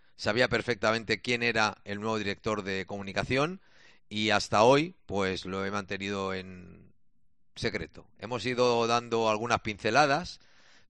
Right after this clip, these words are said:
pero yo creo que hemos sido muy cuidadosos hasta conocer el nombre del director de comunicación. Así que lo explicaremos en unos minutos.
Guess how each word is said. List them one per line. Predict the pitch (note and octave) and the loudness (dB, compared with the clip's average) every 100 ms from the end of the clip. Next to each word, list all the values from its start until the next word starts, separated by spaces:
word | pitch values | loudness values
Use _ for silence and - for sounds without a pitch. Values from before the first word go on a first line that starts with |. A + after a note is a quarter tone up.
| - | -4
pero | - G#2+ | 0 2
yo | G#2 A2+ | 2 0
creo | A2 A2 | 0 -2
que | G2+ A2 G#2 | 0 2 2
hemos | G2 G2 | -2 -6
sido | G2 F#2+ F#2+ | -4 -4 -4
muy | F#2+ G2 | -4 -6
cuidadosos | F#2+ G#2+ F#2+ F#2 G#2 - G#2+ A2 - - - - - | -6 -4 -2 0 -2 -2 -4 -6 -12 -20 -20 -20 -12
hasta | F2+ - | -10 -8
conocer | F#2 F#2 F2 F#2 | -8 -8 -4 -4
el | F#2 | -4
nombre | F#2 F#2 F#2 | -6 -6 -8
del | F2+ F2 E2+ E2+ E2+ E2 - - | -6 -8 -10 -14 -18 -20 -20 -18
director | - F2+ E2+ F#2+ | -10 -10 -8 -8
de | F2 | -8
comunicación. | F2 E2+ E2+ E2 D#2 - - - - - | -12 -14 -16 -16 -18 -20 -20 -20 -20 -4
Así | A#2+ | -2
que | B2 B2+ | 4 6
lo | A#2+ A#2 A2 A2 G#2 | 8 8 8 6 4
explicaremos | G2 A2 G#2 B2 C#3+ G#2 - | 2 0 4 6 6 0 -4
en | F#2+ F#2 F2+ F2+ F2+ F2 | -6 -8 -12 -18 -18 -20
unos | - G2+ G2+ | -12 -6 -2
minutos. | G2+ B2 D3 F3 G3+ - | -2 -2 4 4 4 0